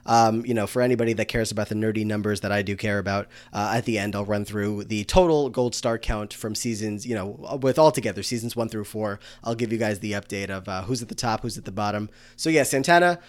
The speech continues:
coming in here with seven gold stars in the season,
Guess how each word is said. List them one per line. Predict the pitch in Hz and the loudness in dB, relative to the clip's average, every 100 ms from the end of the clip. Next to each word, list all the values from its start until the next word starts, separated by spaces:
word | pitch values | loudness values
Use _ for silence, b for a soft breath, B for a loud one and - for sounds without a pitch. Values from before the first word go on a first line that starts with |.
| B - | B 2
coming | 160 160 | 6 6
in | 151 | 6
here | 147 147 135 | 6 6 6
with | 127 110 - | 4 2 2
seven | 151 147 151 | 6 8 8
gold | 139 135 | 6 4
stars | - 123 123 | 2 2 2
in | 120 | -2
the | 110 | -2
season, | 120 113 113 113 | -2 -2 0 -2